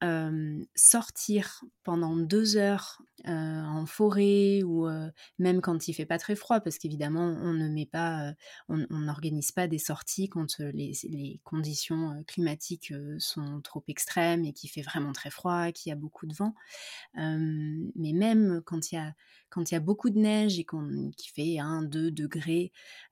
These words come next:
euh, les, les, les familles ont tendance à, à être très frileuses. Donc, c'est vraiment culturel, euh,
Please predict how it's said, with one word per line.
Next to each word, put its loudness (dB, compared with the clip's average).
euh, -6
les, -6
les, -8
les -6
familles 2
ont -2
tendance 0
à, -6
à -4
être -8
très -2
frileuses. 2
Donc, -2
c'est -6
vraiment 2
culturel, 2
euh, -2